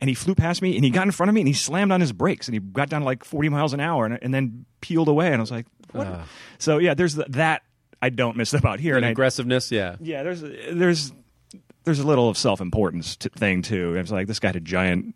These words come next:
Speaker 1: expensive S U V. And
Speaker 2: Right.
Speaker 1: so, but up there, if you have an S U V, it's 'cause, oh, I, you know, I go fishing or I, I go take my
Speaker 2: Right.
Speaker 1: kayak, you know, out on the, the Columbia River. So, um, yeah, it's a very active, very, uh,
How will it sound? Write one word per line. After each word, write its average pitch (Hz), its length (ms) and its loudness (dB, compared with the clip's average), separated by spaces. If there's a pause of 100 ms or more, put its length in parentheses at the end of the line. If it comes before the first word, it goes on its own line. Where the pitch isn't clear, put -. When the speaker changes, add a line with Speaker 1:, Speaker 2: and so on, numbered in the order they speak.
Speaker 1:
expensive 85 460 -2
S 82 160 -2
U - 60 -4
V. - 260 -8
And 101 100 -4
Speaker 2:
Right. 101 100 -4
Speaker 1:
so, 127 140 -2
but 110 160 0
up 107 140 -2
there, 139 400 0 (160)
if 135 100 -6
you 151 60 2
have 139 80 2
an 143 60 2
S 127 120 0
U 127 80 -2
V, 156 100 2
it's 131 120 -2
'cause, 113 240 -2
oh, 131 140 0
I, 104 220 0
you 110 60 -8
know, 92 100 -4
I 92 60 -2
go 92 480 -2
fishing 82 420 -2
or 82 160 -2
I, 82 140 -4 (140)
I 90 80 0
go 87 100 -2
take 101 220 -6
my 87 240 -4 (180)
Speaker 2:
Right. 110 180 -4
Speaker 1:
kayak, 107 500 0
you 98 100 -4
know, 87 180 -10
out 98 140 -4
on 90 100 -6
the, 85 320 -8
the 101 220 -6
Columbia 98 280 0
River. 98 300 4
So, 90 300 -4
um, 82 260 -8 (220)
yeah, 160 100 4
it's 151 120 2
a 185 40 2
very 175 260 2
active, 107 420 -2
very, 107 360 -2
uh, 90 300 -8